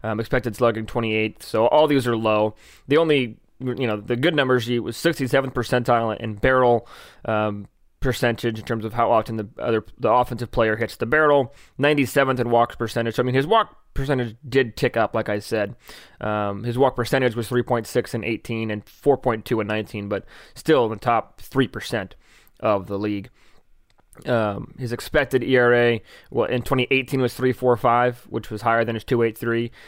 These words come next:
and his expected E R A in twenty nineteen was four point eight six, which was higher than his four point one six. So the, the, the numbers weren't there in two thousand and nineteen, and I'm not here to defend his two thousand nineteen at all.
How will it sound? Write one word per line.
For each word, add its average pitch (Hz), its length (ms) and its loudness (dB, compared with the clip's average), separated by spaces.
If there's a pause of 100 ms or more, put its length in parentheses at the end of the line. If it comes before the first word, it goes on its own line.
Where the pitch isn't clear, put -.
(120)
and 113 80 -8
his 107 80 -6
expected 113 400 -2
E 113 120 0
R 113 100 0
A 110 100 0
in 107 60 -4
twenty 110 220 -6
nineteen 110 360 -6
was 104 120 -8
four 120 220 0
point 107 280 -6
eight 104 180 -8
six, - 440 -2 (240)
which 117 160 -10
was 107 100 -8
higher 101 400 -2 (220)
than 107 100 -10
his 101 140 -10
four 117 200 -6
point 104 300 -10
one 104 240 -8
six. - 340 -12
So 131 300 0
the, 139 100 4
the, 143 160 2
the 143 140 2
numbers 139 340 2
weren't 123 280 -2
there 104 320 -2 (240)
in 117 100 -10
two 135 140 0
thousand 117 320 2
and 110 60 -6
nineteen, 113 340 -4
and 139 100 2
I'm 139 100 0
not 139 180 2
here 131 120 4
to 123 80 0
defend 127 360 0
his 117 120 -6
two 131 120 -2
thousand 120 280 2
nineteen 117 380 -2
at 113 60 0
all. - 280 0